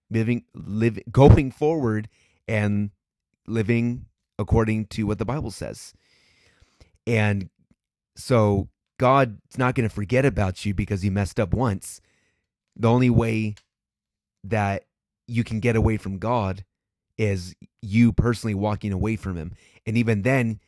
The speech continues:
he's still going to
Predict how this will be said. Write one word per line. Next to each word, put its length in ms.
he's 220
still 500
going 380
to 500